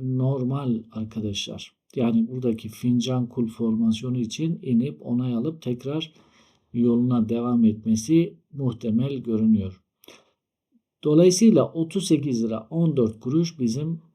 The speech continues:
kritik yatay desteğimiz ve dediğim gibi beş, sekiz, on üç günlük göstergeler, ortalamalar bize hissenin güçlü yükseliş trendinde olduğunu söylüyor.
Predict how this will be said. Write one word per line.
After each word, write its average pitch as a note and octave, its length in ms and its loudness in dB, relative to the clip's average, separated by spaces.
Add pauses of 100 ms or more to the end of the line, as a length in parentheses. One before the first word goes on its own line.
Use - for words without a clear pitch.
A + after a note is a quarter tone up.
kritik B2 420 0
yatay A#2+ 380 -2
desteğimiz A2+ 680 0 (380)
ve B2 200 2
dediğim D#3+ 320 2
gibi A2+ 340 0
beş, D#3+ 280 4
sekiz, A#2+ 440 -2
on D#3 220 -4
üç C3 180 -4
günlük G#2+ 420 0
göstergeler, A#2 720 -2
ortalamalar B2 880 0
bize B2+ 340 -4
hissenin C3 720 -4
güçlü B2 680 -4
yükseliş A2 440 -4
trendinde G2+ 600 -2
olduğunu C3+ 500 -6
söylüyor. G#2 580 -2